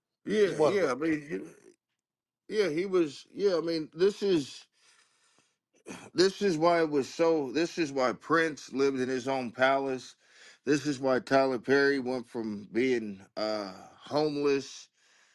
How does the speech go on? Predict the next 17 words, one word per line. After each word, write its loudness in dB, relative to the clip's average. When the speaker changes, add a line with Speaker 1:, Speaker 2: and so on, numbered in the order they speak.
Speaker 2:
Uh, 2
this -2
is -4
why 2
Kanye 0
West -2
bought 4
a -2
whole 2
stadium. 0
Because 4
when 2
you 4
become 0
these -2
notables, 0
noblemen, 0